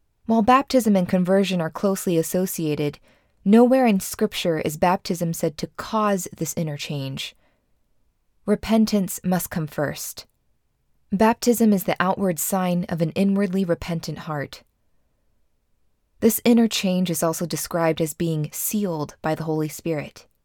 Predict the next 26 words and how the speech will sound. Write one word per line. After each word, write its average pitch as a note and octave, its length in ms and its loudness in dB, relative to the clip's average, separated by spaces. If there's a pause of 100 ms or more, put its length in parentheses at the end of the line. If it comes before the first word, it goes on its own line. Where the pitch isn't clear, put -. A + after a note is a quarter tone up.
(880)
Important A#3+ 560 2
as E3+ 140 -2
baptism E3 540 -2
is, E3+ 420 0 (460)
it G3 80 0
is G3+ 100 6
not G#3+ 240 4
a G#3 40 4
means G3+ 360 4
of G#3 80 -2
salvation, F3 840 -2 (460)
but G3 120 -2
the G3+ 80 -4
person's A3 480 -4
public B3+ 380 -2
witness E3 580 -2
to - 120 -4
the F3 120 -2
Holy G#3+ 220 2
Spirit's F3 440 -2
work D3+ 340 -4 (300)
in F3 80 -2
his F3 360 -2
or E3 160 -4
her D#3+ 140 -4
life. C#3+ 500 -6